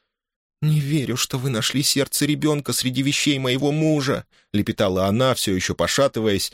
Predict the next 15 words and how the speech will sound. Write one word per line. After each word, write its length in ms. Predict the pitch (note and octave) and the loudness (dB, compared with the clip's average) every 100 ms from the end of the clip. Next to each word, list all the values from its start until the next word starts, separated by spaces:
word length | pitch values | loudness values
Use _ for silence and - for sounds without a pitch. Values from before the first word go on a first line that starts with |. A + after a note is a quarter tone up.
| - | -10
и 60 | F#2 | -6
стараясь 380 | - F#2 F#2 E2+ | -2 0 2 0
сдержать 460 | - E2+ F2 F#2 | -2 -2 0 0
судорожные 640 | - F#2 E2+ E2 F2+ F2 F2 | -2 -2 -2 -2 0 0 0
рыдания. 640 | G#2 D#2 D2 D2 D2+ E2 - _ - - _ - | 0 0 -2 -2 -6 -8 -14 _ -20 -20 _ -2
«Вы 180 | D#3+ | 0
пытаетесь 580 | E3+ - F#3+ F#3+ F#3+ G#3 | 0 0 2 2 0 -2
запутать 680 | F#3 A3+ A3+ B3 A#3+ F#3+ D3 | 0 0 0 -4 -2 -4 -2
меня, 260 | D3 C#3+ | -2 0
чтобы 320 | D3 - F3 F3 | 0 0 0 2
я 140 | F#3+ | 2
поверила 500 | G#3+ G#3 A3+ F#3+ D#3 | 2 2 2 2 2
в 100 | D3 | 2
ваш 240 | E3+ E3+ | 0 2
обман, 560 | G#3 F#3+ G#3 F#3+ C3+ | 0 0 2 2 2